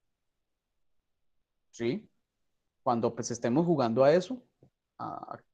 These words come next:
a hacer operaciones para dar notas, porque la idea también es hacer, dar notas, chicos. Entonces, cuando usted está haciendo eso, usted lo hace en el cuaderno y me la manda para yo poder revisar, yo poder ver qué está haciendo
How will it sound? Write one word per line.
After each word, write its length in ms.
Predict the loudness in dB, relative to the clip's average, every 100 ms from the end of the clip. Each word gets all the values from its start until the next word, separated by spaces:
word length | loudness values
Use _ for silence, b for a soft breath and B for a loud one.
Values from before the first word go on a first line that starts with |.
| _ -14
a 160 | -12
hacer 240 | -4 4 8
operaciones 720 | 10 10 8 4 2 0 -12 _ _ _ _
para 220 | 0 4
dar 200 | 4 4
notas, 340 | 2 2 0 -2
porque 220 | -2 0
la 80 | 2
idea 180 | 4 2
también 240 | 0 0
es 100 | -2
hacer, 200 | -2 -2 -2 0
dar 180 | 0
notas, 320 | 0 -4 -4 -6
chicos. 400 | -8 -14 -20 _ _ _ _ _ _ -10
Entonces, 160 | -6 4
cuando 160 | 4 4
usted 160 | 2
está 160 | 4 6
haciendo 400 | 6 6 8 8
eso, 220 | 8 6
usted 160 | 2 6
lo 80 |
hace 140 | 8 6
en 100 | 4
el 120 | 2
cuaderno 540 | 8 10 10 8 4
y 120 | 0 2
me 120 | 2
la 140 | 2
manda 560 | 2 2 2 -2 -6 -4 2
para 180 | 4
yo 220 | 4 2 4
poder 280 | 6 6
revisar, 800 | 6 4 4 0 2 6 6 6
yo 180 | 2 -2
poder 300 | 0 0 0
ver 240 | -4 -4 -8
qué 60 |
está 200 | -14 -12
haciendo 680 | -10 -4 0 0 0 -2